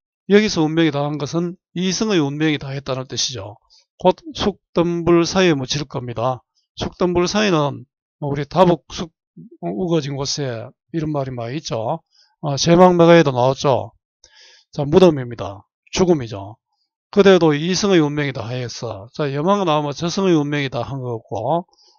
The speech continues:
어, 그대는 이승의 운명이 다했죠. 그러니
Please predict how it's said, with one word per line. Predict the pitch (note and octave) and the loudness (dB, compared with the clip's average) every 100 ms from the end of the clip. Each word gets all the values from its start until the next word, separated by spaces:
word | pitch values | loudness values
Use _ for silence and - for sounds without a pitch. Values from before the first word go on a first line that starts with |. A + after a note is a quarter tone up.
| _ _ | _ _
어, | D3 C3+ C3+ E3+ | -8 -6 -6 -10
그대는 | - F#3+ E3+ E3 F3+ E3+ _ _ | -4 2 2 4 0 -2 _ _
이승의 | D#3+ F3 G3 F3 | -4 0 2 4
운명이 | C#3+ C#3+ C3+ | 2 -2 -6
다했죠. | B2+ C3+ - A#2 G2+ D3 E3 _ _ _ _ _ - _ _ _ _ _ - | -8 -10 -10 -12 -6 -6 -6 _ _ _ _ _ -20 _ _ _ _ _ -2
그러니 | F#3 F#3 E3+ D3 | 4 4 4 2